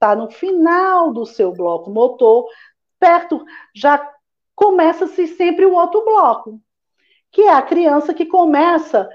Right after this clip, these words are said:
o bebê, ele co-, ele, ao conviver com a família,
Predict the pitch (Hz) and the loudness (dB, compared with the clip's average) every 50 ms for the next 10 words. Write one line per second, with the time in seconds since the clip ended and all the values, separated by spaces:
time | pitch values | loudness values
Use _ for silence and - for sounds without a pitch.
0 | - - - _ _ - 254 240 214 254 247 247 247 - 262 285 311 320 294 277 | -20 -20 -20 _ _ -12 -6 0 2 4 2 2 4 4 4 6 6 6 6 4
1 | 262 277 277 - 311 285 254 233 240 262 233 - - - 233 247 311 381 392 392 | 2 0 -2 -2 0 2 4 4 2 0 -2 -8 -8 -4 0 0 2 0 0 -2
2 | - 359 339 330 320 277 294 269 220 185 180 185 214 226 262 311 330 - - 277 | -2 -2 -2 -2 -2 -2 -4 -6 -6 -8 -4 0 2 4 4 4 2 0 -2 -4
3 | 233 220 - - 214 196 190 196 214 254 302 330 349 302 294 220 202 | -4 -4 -6 -10 -10 -8 -8 -6 -4 0 0 0 0 2 0 0 0